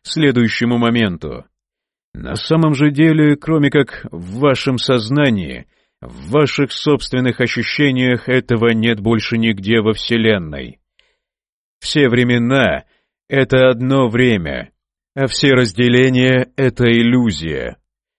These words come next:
Прошлое устанавливается вами на основании определенной последовательности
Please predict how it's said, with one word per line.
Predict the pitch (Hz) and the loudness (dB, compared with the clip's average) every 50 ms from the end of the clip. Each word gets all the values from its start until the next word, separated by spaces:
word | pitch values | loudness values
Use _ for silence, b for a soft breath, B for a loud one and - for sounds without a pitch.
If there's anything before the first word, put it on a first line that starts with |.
| _ _ _ _ _ _ _ _ _ - | _ _ _ _ _ _ _ _ _ -2
Прошлое | 156 151 147 139 123 - - 139 143 139 139 135 135 - | 2 2 4 2 2 0 0 2 2 4 4 2 2 -2
устанавливается | - 131 - - 127 117 117 117 117 110 117 117 120 117 117 113 - - 120 117 | -4 -8 -4 -2 0 0 2 0 2 2 2 2 2 2 0 -2 -2 -2 -2 -2
вами | 104 98 120 131 135 131 135 135 131 | 2 2 2 2 2 2 0 -2 0
на | 131 135 127 | 0 0 0
основании | 123 - - 123 120 113 107 113 120 120 120 120 120 120 117 | -2 -2 -2 -2 0 2 2 2 2 2 2 0 0 0 0
определенной | 117 110 - 120 98 104 92 101 117 127 123 120 123 120 | -2 -2 -2 -4 -4 -2 -2 0 -2 -2 -2 -2 -2 -2
последовательности | 117 - 123 117 - - 120 123 123 120 117 120 113 - 120 113 117 117 110 - - 120 117 113 101 | 0 0 0 0 0 -2 -2 -2 0 0 0 -2 0 -2 -2 -2 -2 -2 -4 -4 -2 -2 -2 -2 -2